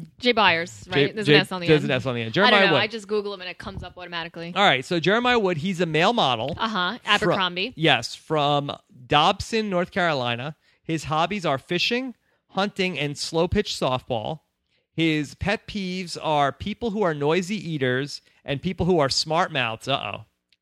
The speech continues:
Speaker 1: Yeah.
Speaker 2: Uh, then <laughs> three words to describe you are very happy,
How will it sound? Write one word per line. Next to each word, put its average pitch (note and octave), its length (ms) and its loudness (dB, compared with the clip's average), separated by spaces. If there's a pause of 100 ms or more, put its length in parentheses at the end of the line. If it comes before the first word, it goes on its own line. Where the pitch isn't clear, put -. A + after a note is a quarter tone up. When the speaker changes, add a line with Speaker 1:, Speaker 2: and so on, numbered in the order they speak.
(220)
Speaker 1:
Yeah. - 120 -18 (640)
Speaker 2:
Uh, C#3 320 4
then E3+ 540 4 (200)
<laughs> - 220 -20
three G#3+ 220 -2
words A3+ 260 4
to G3 80 -8
describe E3+ 400 0
you F#3+ 80 2
are D3+ 80 4
very E3 400 4
happy, C#3+ 540 2